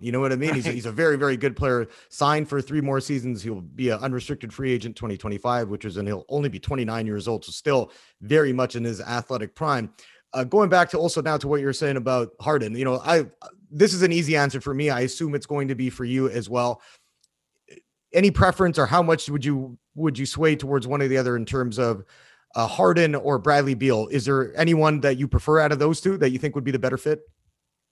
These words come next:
Speaker 2: I think just flat out Harden's the better player, and Harden's done it, you know, with all due respect to Bradley Beal. And, you know, I know James Harden hasn't won a championship, but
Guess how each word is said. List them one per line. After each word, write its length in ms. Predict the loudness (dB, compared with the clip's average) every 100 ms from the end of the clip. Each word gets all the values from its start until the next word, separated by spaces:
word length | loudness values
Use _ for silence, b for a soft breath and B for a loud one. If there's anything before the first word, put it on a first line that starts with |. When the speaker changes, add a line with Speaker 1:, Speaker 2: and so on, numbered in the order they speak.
| _ _ _ -18 -2
Speaker 2:
I 120 | 0
think 220 | 0 0
just 180 | 0 0
flat 180 | 2 6
out 200 | 4 4
Harden's 320 | 4 4 0
the 80 | 0
better 220 | 2 0
player, 480 | -2 -2 -2 -2 -6 _ _ _ _ -4
and 260 | 0 0 2
Harden's 380 | 4 4 2
done 180 | 2 2
it, 160 | 2 -2 _
you 80 | -4
know, 140 | -2 0
with 120 | 2
all 100 | 4
due 80 | 4
respect 340 | 0 0 -2
to 60 | 0
Bradley 280 | 2 2 -2
Beal. 360 | -2 0 0
And, 260 | -2 -4 -2
you 60 |
know, 180 | -2 -2
I 120 | 0 2
know 80 |
James 240 | 4 4 2
Harden 180 | 2 0
hasn't 220 | -2 -4
won 100 | -6
a 60 |
championship, 640 | -4 -2 -2 -2 -2 -4 0
but 240 | 2 0